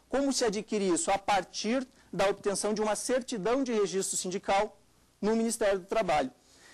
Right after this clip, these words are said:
Essa, essa certidão de registro sindical é que exige,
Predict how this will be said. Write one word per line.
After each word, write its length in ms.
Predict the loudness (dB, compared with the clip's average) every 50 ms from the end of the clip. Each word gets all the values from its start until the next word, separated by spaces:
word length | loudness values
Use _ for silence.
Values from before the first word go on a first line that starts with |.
| -20 -20 -18 -8
Essa, 440 | -2 0 0 2 2 2 0 0 0 0
essa 280 | 0 0 0 0 0
certidão 600 | 0 0 0 0 -2 -2 -2 0 0 2 2 0
de 120 | 0 0 2
registro 480 | 2 2 0 0 -2 -2 -2 -2 -2
sindical 600 | -4 -4 -6 -6 -2 0 0 2 2 0 -2 -4 -10 _ _ _ _ _ _ _ _ _ _ _ -10 -4
é 120 | -2 -2 -2
que 220 | -2 -2 -2 -2
exige, 880 | 0 0 -2 -2 0 0 2 2 2 2 0 -2 -4 -4 -4 -4 -4